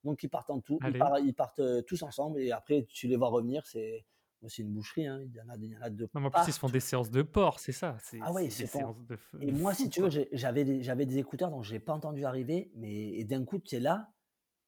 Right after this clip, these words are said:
Speaker 1: et, et tu dis, « Bon, ben d'accord, ok. » Et tu te fais déposer par quatre-vingts mecs qui passent, euh, là, enfin, des mecs, des filles, de tout, hein, je vais te dire, des,
Speaker 2: Ouais,
Speaker 1: des,
Speaker 2: ouais.
Speaker 1: et, euh, et une anecdote, euh, assez, assez rigolote, c'est que j'arrive, moi, le, le, donc on arrive là-bas,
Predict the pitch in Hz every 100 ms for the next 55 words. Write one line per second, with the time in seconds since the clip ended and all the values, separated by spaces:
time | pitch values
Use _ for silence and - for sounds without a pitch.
0 | _ _ 123 120 117 117 113 64 104 120
1 | - 120 127 143 143 107 - 131 120 127
2 | 151 - 117 - - 110 123 131 135 139
3 | - 127 - 123 120 147 - 113 123 127
4 | 120 107 101 123 127 - 104 107 117 127
5 | 131 120 110 107 - 139 123 127 233 226
6 | 196 156 120 131 123 120 120 120 - -
7 | - 147 143 135 131 120 - - 131 127
8 | 120 120 123 123 123 117 _ _ _ _
9 | - 139 139 143 - 143 160 160 143 160
10 | 160 165 139 123 120 - 127 - 135 131
11 | - 120 143 139 131 135 160 - 120 117
12 | - 120 131 147 175 139 139 135 127 110
13 | 113 143 _ _ - 117 120 120 117 113
14 | 120 147 156 139 143 165